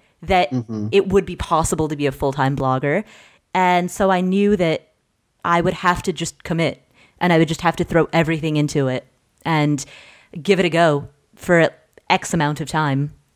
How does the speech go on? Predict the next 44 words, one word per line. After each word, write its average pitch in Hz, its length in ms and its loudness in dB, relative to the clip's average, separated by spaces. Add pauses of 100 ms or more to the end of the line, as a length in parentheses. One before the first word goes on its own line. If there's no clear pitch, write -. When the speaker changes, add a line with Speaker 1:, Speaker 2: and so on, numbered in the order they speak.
(280)
Speaker 2:
Yeah, 120 480 0
I 151 80 2
think 202 200 -2
that, 190 200 -2
yeah, 202 280 2
that's 175 260 -2
good. 190 280 -2
Uh, 165 200 2
and 185 120 0
it 208 120 2
doesn't 262 180 -2
even 214 200 0
matter 156 240 2
if, 143 80 -2
like, 123 160 -4
a 110 60 -6
year 131 360 -2
or 117 60 -4
six - 340 -4
months, 135 300 2
just 151 180 0
so 170 80 -2
that 156 140 2
you 143 180 0
have 151 240 2
something 139 340 -2
in 127 120 0
your 139 160 2
head, 135 320 0
like, 117 180 -2
"Here's, 170 520 -2 (180)
at 120 180 -2
this 170 220 0
point, 147 500 0
we'll 127 140 0
decide 131 440 0
if 127 140 -4
I'm 113 120 -4
happy 131 360 -2
or 123 60 -2
not 120 260 0
to 120 80 -14
go 117 140 0
forward." 113 600 0